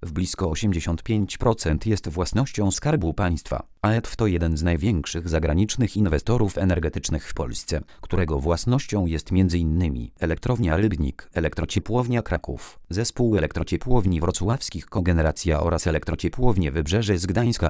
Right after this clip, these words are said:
i Gdyni. Obecnie etf ma około dziesięć procent udział w rynku energii elektrycznej i piętnaście procent udział w rynku ciepła sieciowego w Polsce. Do największych światowych graczy należy francuski koncern G D F Suez,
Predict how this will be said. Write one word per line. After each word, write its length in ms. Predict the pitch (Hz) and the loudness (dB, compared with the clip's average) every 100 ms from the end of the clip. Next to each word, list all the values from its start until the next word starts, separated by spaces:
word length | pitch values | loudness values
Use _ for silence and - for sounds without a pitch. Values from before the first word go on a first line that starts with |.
| - | -2
i 120 | 90 | -4
Gdyni. 380 | 82 76 64 - - | -2 -4 -4 -10 -4
Obecnie 460 | 95 90 135 - 76 | 0 2 0 0 -2
etf 240 | - - | -4 -8
ma 140 | - 76 | -4 -2
około 460 | - 90 64 60 - - | 2 2 2 -4 -12 -6
dziesięć 440 | 98 - 98 - | -2 0 -2 -2
procent 680 | - 117 - 67 62 - - | 0 0 0 -4 -6 -12 -6
udział 340 | 117 110 90 71 | -2 2 2 2
w 60 | |
rynku 340 | 80 104 - 87 | 0 -2 -2 0
energii 540 | 95 120 82 90 95 | 2 2 -2 -6 -4
elektrycznej 840 | 92 82 92 104 107 80 80 - 92 | -2 0 -2 0 0 0 -2 -2 -2
i 60 | |
piętnaście 600 | 101 113 - 120 127 - | 2 2 2 0 0 0
procent 580 | - 107 - - - - - | 0 -2 -2 -8 -10 -10 -4
udział 380 | 117 107 80 78 | -2 0 2 2
w 40 | 80 | 2
rynku 360 | 87 78 - | 0 -2 -6
ciepła 340 | - 95 82 78 | -6 -2 0 0
sieciowego 520 | - 113 82 73 78 | -2 -2 -2 -2 -4
w 60 | |
Polsce. 520 | - 65 60 - 67 - - | -4 -6 -6 -8 -10 -14 -6
Do 140 | 92 90 | -2 2
największych 640 | 85 92 101 71 82 - | 2 2 0 -2 -6 -8
światowych 460 | - 76 101 90 73 | -6 -2 0 0 -2
graczy 320 | 90 - 87 | -2 0 -2
należy 320 | 85 113 90 | 0 0 0
francuski 580 | - 73 - 120 - 117 | 2 0 0 -4 -4 -2
koncern 400 | - 80 95 117 | 0 0 2 2
G 160 | 95 | 2
D 160 | 82 - | 0 -2
F 120 | - | -4
Suez, 440 | - 90 85 - | -4 -2 -2 -4